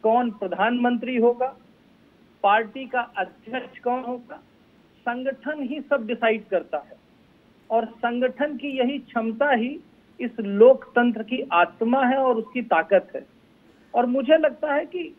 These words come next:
अ, स्वस्थ, अ, लोकतंत्र में पक्ष हो या विपक्ष हो,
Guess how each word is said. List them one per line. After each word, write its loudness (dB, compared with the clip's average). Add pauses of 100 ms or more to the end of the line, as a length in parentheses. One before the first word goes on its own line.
(100)
अ, -6
स्वस्थ, 2
अ, 0
लोकतंत्र 0
में -8 (800)
पक्ष -8
हो 2
या 2
विपक्ष -6
हो, -6